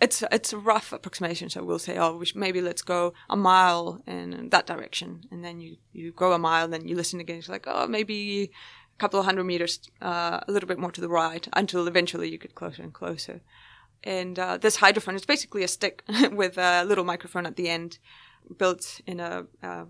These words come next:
cone. Uh, and there's a sleeping mat surrounding the cone, which isolates the sound. And that's how we get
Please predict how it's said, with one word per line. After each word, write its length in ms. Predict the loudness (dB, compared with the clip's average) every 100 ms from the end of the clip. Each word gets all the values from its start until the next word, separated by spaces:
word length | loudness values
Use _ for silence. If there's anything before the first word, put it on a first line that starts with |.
| -6
cone. 420 | 0 2 0 -2 _ _ _ _ -20 -20 _
Uh, 240 | -4 -2 -2
and 220 | -4 -4
there's 260 | -4 -4 -4
a 220 | -4 -4
sleeping 320 | -4 -2 -2
mat 180 | -2 -4
surrounding 500 | -8 -10 -10 -10 -10
the 60 | -12
cone, 320 | -10 -10 -10 -10
which 240 | -8 -6
isolates 420 | -6 -6 -6 -8 -10
the 60 |
sound. 280 | -10 -10 -6
And 100 | 2
that's 180 | 4 4
how 120 | -2
we 140 | -2
get 500 | -6 -6 -6 -8 -12